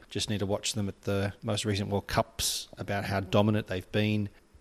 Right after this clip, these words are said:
As Bez said, they could run it as a, at a loss really forever and it not make a hu-, a huge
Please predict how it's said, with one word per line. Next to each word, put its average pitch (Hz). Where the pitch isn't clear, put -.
As 104
Bez 104
said, 101
they 98
could 98
run 104
it 98
as 98
a, 110
at -
a 110
loss 98
really 113
forever 110
and 101
it 107
not 104
make 107
a 98
hu-, -
a -
huge 98